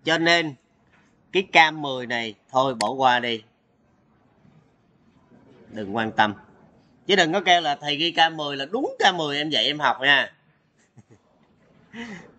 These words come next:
Không quan tâm. Và cái giờ học online này là các bạn tự lên C M S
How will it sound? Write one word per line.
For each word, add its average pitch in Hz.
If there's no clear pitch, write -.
Không 117
quan 123
tâm. 110
Và 139
cái 214
giờ 151
học 135
online 151
này 127
là 127
các 165
bạn 113
tự 117
lên 139
C 143
M 135
S 156